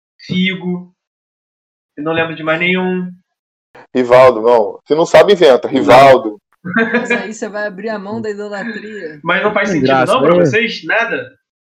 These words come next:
Speaker 1: Não tem como ir lá pra
Speaker 3: Eu não,
Speaker 1: jogar
Speaker 3: eu não
Speaker 1: com
Speaker 3: abriria a
Speaker 1: Zidane?
Speaker 3: mão da idolatria que eu tenho. Mas, mas uma coisa que eu acho legal pra trazer aqui, uma, um ponto interessante, é que o seguinte: se ele sair do Barcelona, ele vai pra, pro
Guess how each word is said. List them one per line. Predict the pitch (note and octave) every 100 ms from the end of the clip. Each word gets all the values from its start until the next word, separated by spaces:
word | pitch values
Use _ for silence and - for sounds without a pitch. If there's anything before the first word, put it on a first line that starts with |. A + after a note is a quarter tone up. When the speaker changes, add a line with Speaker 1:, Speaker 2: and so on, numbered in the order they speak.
| C#3+
Speaker 1:
Não | F#3 G3+
tem | G#3 G#3
como | G3+ F3+
ir | E3
lá | E3 F3+
pra | D#3
Speaker 3:
Eu | C#3+
não, | -
Speaker 1:
jogar | C#3
Speaker 3:
eu | C#3+
não | G#3+
Speaker 1:
com |
Speaker 3:
abriria | G3 F#3
a |
Speaker 1:
Zidane? | - E3+
Speaker 3:
mão | E3+
da |
idolatria | E3 E3+ E3 D#3+ E3 D#3
que | D3+
eu |
tenho. | - B2 B2 -
Mas, | F3+ F3+
mas | G#3 G3+
uma | B3 A#3+
coisa | A#3 B3 B3+
que | B3
eu |
acho | A3+ A#3
legal | A#3 G3 F3+
pra | G3+ G3
trazer | F3 E3 D#3
aqui, | D#3 _ D#3+ G3 F#3
uma, | E3 E3+ E3+
um | D#3+
ponto | D#3+ E3+
interessante, | - D#3+ D3+ D#3+ G3 G3 E3+
é |
que | E3+
o | G3+
seguinte: | B3+ G#3+ D#3+ D3
se | - A3
ele | C4
sair | D4 A3+ F#3
do | E3
Barcelona, | D#3 - C3+ C#3+ E3 C3 B2 _ _ _ _ _
ele | D3 D#3
vai | D#3+ E3+
pra, | F#3 F#3 E3+ -
pro | -